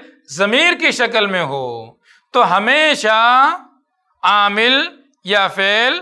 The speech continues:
मर्जा के मुताबिक आएगा। जैसे आप कहेंगे अर्रजुलु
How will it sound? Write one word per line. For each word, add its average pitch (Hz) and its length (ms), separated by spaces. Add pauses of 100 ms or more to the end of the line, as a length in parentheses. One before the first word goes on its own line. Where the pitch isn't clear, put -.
(280)
मर्जा 196 460
के 196 200 (340)
मुताबिक 269 560
आएगा। 151 380 (920)
जैसे 208 280
आप 185 220
कहेंगे 214 400 (2250)
अर्रजुलु 185 880